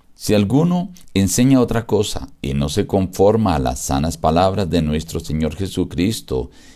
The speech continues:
y a la doctrina que es conforme a la piedad, que toma la piedad como fuente de ganancia, apártate de los tales. Porque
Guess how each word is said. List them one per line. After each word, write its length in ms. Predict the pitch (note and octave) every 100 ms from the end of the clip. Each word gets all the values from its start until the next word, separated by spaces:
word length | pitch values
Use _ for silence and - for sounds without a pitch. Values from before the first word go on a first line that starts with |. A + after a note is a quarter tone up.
| -
y 120 | D#2+
a 40 |
la 140 | E2 E2
doctrina 680 | F#2 F2+ F2+ G2+ A2+ B2
que 180 | A#2+ E2
es 120 | F2+
conforme 640 | - F#2+ F2 F2 F2+ F2+ E2+
a 40 |
la 200 | D#2+ D#2
piedad, 500 | D2+ C2 C#2+ E2+ F2 - - - - -
que 140 | E2+
toma 280 | D#2+ G#2+ C3
la 140 | C3+ -
piedad 320 | G2+ G#2+ A2+
como 240 | A#2 G2+
fuente 420 | F2 - G#2+ A2
de 100 | A2
ganancia, 520 | E2+ F2 G#2+ - E3 F3+ - - - -
apártate 600 | C#3+ G#2+ A2+ C3 A#2 -
de 100 | D#2+
los 160 | D2
tales. 460 | D2 B1 A#1+ - - - _ - _ _ - - - - - - - - - - -
Porque 760 | G#2 G2+ - G#2 G2+ G2+ -